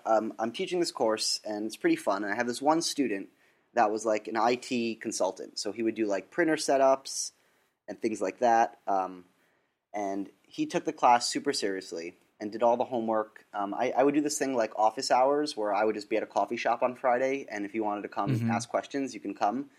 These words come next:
Speaker 1: And I only did that 'cause I, I didn't think anyone would do it.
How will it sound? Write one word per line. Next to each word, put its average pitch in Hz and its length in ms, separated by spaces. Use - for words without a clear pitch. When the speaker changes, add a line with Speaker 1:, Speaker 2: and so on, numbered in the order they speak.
Speaker 1:
And 170 80
I 190 40
only 214 160
did 202 120
that 208 120
'cause - 100
I, 117 140
I 147 100
didn't 202 200
think 202 200
anyone 170 320
would 147 120
do 180 180
it. - 160